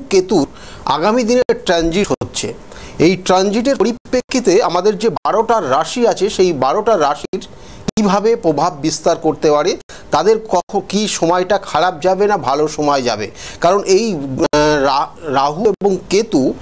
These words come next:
একটা রাশিতে কিন্তু আঠারো মাস করে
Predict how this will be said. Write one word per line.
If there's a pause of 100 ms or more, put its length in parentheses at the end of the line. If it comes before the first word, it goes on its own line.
(240)
একটা
রাশিতে
কিন্তু
আঠারো
মাস
করে